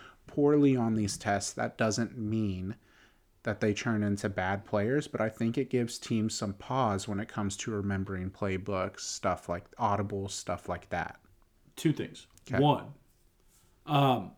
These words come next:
Speaker 2: I think Bryce Young ends up being the best.
Speaker 1: Okay.
Speaker 2: I don't think most players reach their ceiling,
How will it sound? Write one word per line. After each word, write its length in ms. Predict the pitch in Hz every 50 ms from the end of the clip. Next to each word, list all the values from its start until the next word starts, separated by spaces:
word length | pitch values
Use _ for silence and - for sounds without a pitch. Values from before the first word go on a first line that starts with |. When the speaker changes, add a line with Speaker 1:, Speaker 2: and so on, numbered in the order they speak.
| _ _ _ _ -
Speaker 2:
I 360 | 131 147 165 185 185 190 185
think 600 | - - - 160 139 123 113 110 113 - - - _ _ _ _ _ _ _ _ _ _ _ _ _ _ - - _
Bryce 320 | - 147 143 143 143 139 -
Young 200 | 147 135 131 131
ends 120 | 123 120
up 100 | 127 113
being 140 | 120 113 110
the 60 | 101
best. 420 | 98 95 78 - - - - - - _ _ _ _ _ - - - 135
Speaker 1:
Okay. 220 | 104 - 101 135 - - - - - - - -
Speaker 2:
I 80 | 143 156
don't 160 | 165 160 139
think 120 | 156 143 139
most 340 | 135 139 147 156 147 - -
players 540 | - 135 127 120 110 107 107 - - - - - - - - - - - - - - - - - - -
reach 360 | - 135 135 131 123 127 - -
their 180 | 127 120 113
ceiling, 420 | 113 - - 110 95 - - -